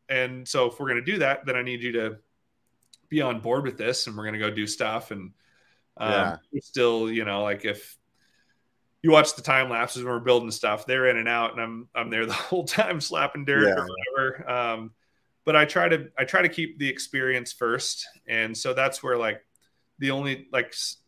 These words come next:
Speaker 1: Ecuador, my friend, uh, Juan, uh, he's a filmer and has a production company in Ecuador. So, um, I hired him to film that trip because I knew that if he was there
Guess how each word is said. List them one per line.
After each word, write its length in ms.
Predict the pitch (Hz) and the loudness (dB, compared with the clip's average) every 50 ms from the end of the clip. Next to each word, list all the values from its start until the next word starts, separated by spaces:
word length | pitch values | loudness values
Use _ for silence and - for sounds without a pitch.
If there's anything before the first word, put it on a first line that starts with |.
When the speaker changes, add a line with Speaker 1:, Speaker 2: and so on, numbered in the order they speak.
| _ _ - | _ _ -4
Speaker 1:
Ecuador, 560 | 139 135 - 160 147 151 156 160 165 151 143 156 | -4 -2 -2 -2 -2 0 2 0 0 -2 -4 -6
my 140 | 127 113 | -6 -6
friend, 500 | 113 - 147 135 127 123 123 120 120 117 - 117 | -6 -4 -4 -4 -4 -4 -6 -10 -12 -10 -6 -4
uh, 240 | 117 113 110 110 110 | -2 0 0 0 0
Juan, 420 | 113 117 120 127 139 151 170 165 - _ _ _ _ _ _ _ _ _ _ _ _ _ _ | 0 0 0 0 -2 -2 -4 -8 -10 _ _ _ _ _ _ _ _ _ _ _ _ _ _
uh, 220 | - 117 113 107 104 | 0 2 2 2 2
he's 180 | 120 151 147 - | 2 2 2 0
a 60 | 123 | 0
filmer 380 | - 160 151 147 131 113 101 104 | -2 0 -2 0 -2 -2 -4 -2
and 320 | - 107 104 104 107 110 | -2 -4 -4 -4 -4 -6
has 140 | 107 110 110 | -6 -8 -4
a 40 | - | 0
production 360 | 123 123 123 123 - 120 104 | 2 2 2 2 -2 -10 -6
company 460 | - 104 101 101 104 101 101 104 - | -4 -6 -6 -4 -6 -6 -6 -4 -6
in 140 | 120 113 110 | -4 0 0
Ecuador. 420 | 110 110 - 110 - - - - | 0 0 -2 -6 -6 -6 -6 -4
So, 480 | - - - 104 98 98 95 95 - - _ _ - | -6 -4 -2 0 0 0 0 -2 -4 -8 _ _ -8
um, 520 | 107 101 98 95 95 92 92 95 101 101 _ _ _ - - 113 | -4 -4 -2 -2 -4 -6 -8 -10 -16 -16 _ _ _ -10 -2 0
I 120 | 117 113 | 0 0
hired 340 | 110 117 113 113 107 107 104 | 2 2 2 2 2 0 0
him 380 | 123 127 123 120 117 110 107 _ _ _ _ _ _ _ - | 0 -2 -2 -4 -8 -12 -14 _ _ _ _ _ _ _ -10
to 80 | 120 | -10
film 500 | - - 156 170 170 143 117 110 110 110 _ | -2 2 4 4 6 4 2 -4 -8 -6 _
that 200 | 110 101 95 - | -2 -2 -2 -4
trip 240 | - - 98 - - 85 | -4 -4 -4 -4 -4 -8
because 640 | 113 - 120 110 104 98 98 - - - - - _ - | -6 -4 -2 -2 -2 -2 -2 -2 -2 -4 -6 -6 _ -2
I 100 | 113 120 | -2 -2
knew 240 | 127 127 131 127 | -2 -4 -4 -4
that 160 | 120 117 113 110 | -4 -2 -2 -2
if 140 | 110 107 | -2 -4
he 140 | - 147 143 | -4 -4 -4
was 240 | 139 135 123 110 110 | -2 -2 -4 -6 -4
there 520 | 113 107 104 101 101 101 101 107 113 - | -2 2 2 4 4 2 0 -2 -6 -12